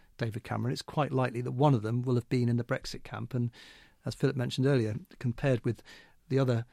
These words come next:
cabinet ministers, some of whom aren't exactly household names who are in that camp, Boris Johnson stands out head and shoulders above them.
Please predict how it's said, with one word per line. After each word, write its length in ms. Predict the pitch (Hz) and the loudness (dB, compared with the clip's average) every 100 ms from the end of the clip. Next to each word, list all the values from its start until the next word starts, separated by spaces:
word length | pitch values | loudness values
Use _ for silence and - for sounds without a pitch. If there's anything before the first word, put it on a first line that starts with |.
| _ | _
cabinet 240 | - 139 123 | 0 0 2
ministers, 300 | 117 - 117 | 0 -2 0
some 160 | 135 | 2
of 100 | 123 | 2
whom 220 | - 120 117 | 2 2 4
aren't 180 | 120 | 0
exactly 300 | 127 - 123 | -2 -4 -4
household 480 | 110 131 113 120 117 | -4 -4 -4 -4 -2
names 300 | 123 120 113 | 0 0 0
who 100 | 127 | 2
are 20 | |
in 120 | 151 123 | 4 4
that 160 | - | 0
camp, 280 | - 120 135 - | -6 -4 -4 -2
Boris 360 | 139 131 131 - | 2 2 2 -2
Johnson 320 | 135 - 131 | -2 0 -2
stands 320 | - 131 127 | 0 0 2
out 220 | 135 - | 0 0
head 80 | - | -4
and 100 | 131 | -2
shoulders 200 | 139 131 | 0 0
above 260 | 131 151 | -2 -4
them. 100 | 143 | -6